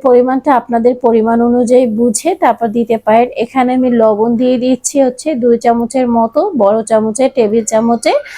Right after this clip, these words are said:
আর এখানে আমি দিয়ে দিয়েছিলাম কিশমিশ কিছু পরিমাণে। আর পোলাওতে কিন্তু কিশমিশটা দিলে অনেক বেশি ভালো লাগে। এটা কিন্তু মুখের ভিতর যখন বাইট করবেন,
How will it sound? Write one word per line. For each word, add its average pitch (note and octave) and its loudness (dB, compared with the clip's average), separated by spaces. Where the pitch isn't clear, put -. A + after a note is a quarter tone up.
আর B3+ 0
এখানে D4 0
আমি C#4 2
দিয়ে C4 2
দিয়েছিলাম C4+ 0
কিশমিশ C4+ -2
কিছু C4 -4
পরিমাণে। C4 2
আর B3 2
পোলাওতে C#4 2
কিন্তু D4+ -2
কিশমিশটা C#4 -2
দিলে C#4+ 2
অনেক B3+ 0
বেশি D4 0
ভালো A#3+ 2
লাগে। B3 0
এটা C#4 0
কিন্তু B3+ -2
মুখের B3 -2
ভিতর C4+ 2
যখন C4 -2
বাইট A3 0
করবেন, B3 2